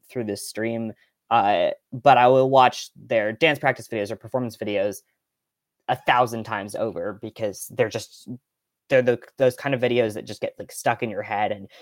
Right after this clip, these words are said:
they're so mesmerizing almost. Um, so I really do appreciate her putting out, like, a performance type video, um, instead of a music video.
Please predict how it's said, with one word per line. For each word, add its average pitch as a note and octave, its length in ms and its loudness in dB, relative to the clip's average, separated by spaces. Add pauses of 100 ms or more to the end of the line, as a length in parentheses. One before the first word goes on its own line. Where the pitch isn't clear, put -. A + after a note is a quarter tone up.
(120)
they're G2+ 140 -4
so C#3+ 240 -2
mesmerizing G2 800 -8
almost. A#1 460 -14 (320)
Um, A#2+ 200 -12
so - 140 -2
I A2+ 40 4
really B2 400 -2
do G2+ 400 -4 (520)
appreciate B2 800 -2
her B2 120 -10
putting A#2 220 -6
out, F2 120 -4
like, D#2 100 -8
a - 60 -10
performance A2 520 -8
type G2 200 -10
video, F#2+ 480 -10 (460)
um, C2 380 -12 (560)
instead G#2 420 -8
of E2+ 260 -8 (440)
a F#2+ 60 -12
music F#2+ 300 -14
video. F#2+ 300 -8